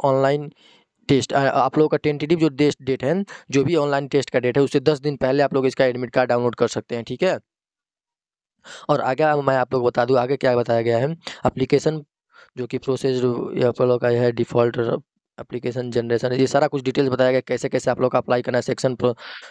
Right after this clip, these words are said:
जो कि प्रोड्यूसर। उसके बाद से देख सकते हैं आगे आप लोग। देखिए, अब मैं सबसे इंपॉर्टेंट चीज़ बताने जा रहा हूँ आप लोगों के लिए, सिलेबस।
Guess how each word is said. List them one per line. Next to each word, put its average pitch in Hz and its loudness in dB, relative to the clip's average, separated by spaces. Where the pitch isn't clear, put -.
जो 127 -6
कि 135 -2
प्रोड्यूसर। 123 2
उसके 117 -2
बाद 117 4
से 120 -4
देख 117 -2
सकते 123 -4
हैं 120 2
आगे 113 0
आप 120 0
लोग। 123 2
देखिए, 123 -2
अब 139 -8
मैं 135 -8
सबसे - -6
इंपॉर्टेंट 151 -4
चीज़ 139 -2
बताने 127 0
जा 127 2
रहा 123 0
हूँ 127 0
आप 127 0
लोगों 123 4
के 131 0
लिए, 135 2
सिलेबस। 117 0